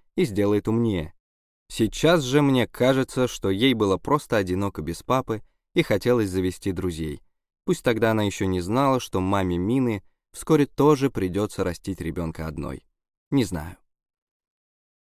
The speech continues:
Тем временем на уроках мы погрузились в адское чтение вслух.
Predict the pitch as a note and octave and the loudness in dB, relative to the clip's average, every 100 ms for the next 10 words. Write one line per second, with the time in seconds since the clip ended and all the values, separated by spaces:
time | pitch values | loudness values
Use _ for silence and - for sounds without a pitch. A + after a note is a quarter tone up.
0 | _ _ _ - G#2 F#2+ F2 C3 D#3+ D3 | _ _ _ -4 -2 0 2 4 6 4
1 | C#3 A2 G2 F2 B2+ D#3+ D#3 B2+ B2 G2+ | 4 2 2 4 2 2 0 0 0 0
2 | F#2+ G2 G#2+ C#3 A#2+ G#2 A2 C#3+ - B2+ | 0 0 2 4 2 0 0 0 0 -2
3 | A#2+ - G2+ G2 F#2+ - - C#2 - | -2 -2 -2 0 -2 -6 -10 -12 -12